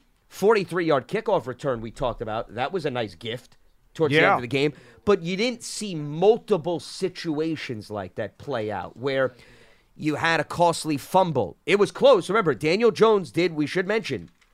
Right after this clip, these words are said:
Speaker 2: Yep.
Speaker 1: replay overturned what was called on the field, and clearly his elbow was down. But, you know, that goes the other way. Washington now has a shortened field.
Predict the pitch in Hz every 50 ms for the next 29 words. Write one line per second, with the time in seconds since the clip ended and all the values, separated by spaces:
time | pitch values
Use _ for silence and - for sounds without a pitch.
0 | _ - 127 147 165 175 190 170 196 202 208 208 214 208 - _ _ _ _ _
1 | _ _ - 160 185 180 143 160 147 - - 190 233 220 170 139 123 127 123 -
2 | - _ - 139 147 139 135 - - 170 175 175 170 165 156 147 - - 226 208
3 | 156 135 143 139 139 - - 170 190 196 180 175 175 151 139 165 175 156 165 165
4 | 151 143 117 - - 190 214 196 160 135 127 120 - - - - - - - 175
5 | 175 170 - - - 196 180 151 143 160 196 - 208 220 226 196 151 214 208 208
6 | 202 185 190 175 156 196 247 269 233 202 196 185 185 190 185 165 139 143 151 175
7 | 180 - 190 175 190 196 190 185 190 185 180 180 175 151 165 147 - - 185 180
8 | 180 165 147 139 - 208 233 226 202 170 135